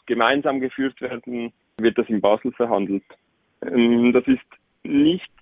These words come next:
zu unserem Vorteil. Die Ba-, Staatsanwaltschaft Basel, äh, ist bekannt und berüchtigt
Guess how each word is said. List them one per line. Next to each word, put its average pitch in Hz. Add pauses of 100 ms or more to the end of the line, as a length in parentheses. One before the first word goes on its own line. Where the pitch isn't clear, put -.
(120)
zu 170
unserem 170
Vorteil. 165 (360)
Die 131
Ba-, -
Staatsanwaltschaft 139
Basel, 143 (460)
äh, 123
ist 123 (140)
bekannt 135
und 131
berüchtigt 147